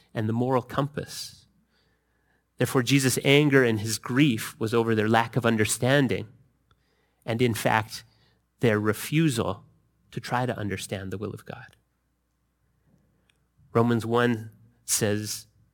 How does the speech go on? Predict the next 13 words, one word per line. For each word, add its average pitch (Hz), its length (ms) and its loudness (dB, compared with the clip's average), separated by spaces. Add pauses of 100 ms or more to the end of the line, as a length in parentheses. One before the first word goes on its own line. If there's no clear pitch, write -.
"Sinners 110 800 2
suppress - 720 -6
the 117 100 -6
truth." - 640 -8 (680)
And 113 120 -8
that's 113 180 -8
what's - 160 -10
happening 107 360 -10
here. 101 300 -6 (600)
They 110 160 -4
are 110 360 -4
not 127 340 -2
wanting 120 640 -4